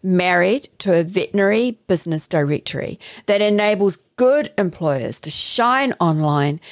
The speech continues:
and be found by vets and nurses looking to make their next career move. Unlike other job boards have advanced search functions limited to location and salary,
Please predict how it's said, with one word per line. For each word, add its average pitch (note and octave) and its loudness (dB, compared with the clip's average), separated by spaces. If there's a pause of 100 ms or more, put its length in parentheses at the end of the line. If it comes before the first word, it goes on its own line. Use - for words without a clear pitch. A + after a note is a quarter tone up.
(240)
and G3 0
be G#3 0
found G#3 -2
by G3 0
vets F3+ -4
and A#3 0
nurses E3+ 0
looking G3 0
to G#3 -4
make F3+ -2
their D#3+ 0
next - -6
career D#3+ 0
move. - -2 (720)
Unlike D4 0
other G3+ 0
job D#3 -2
boards - -6 (200)
have F3+ 0
advanced F#3 -2
search - -2
functions D#3 -4
limited F3 0 (140)
to E3 4
location D#3 0
and C#3+ -2
salary, E3 -2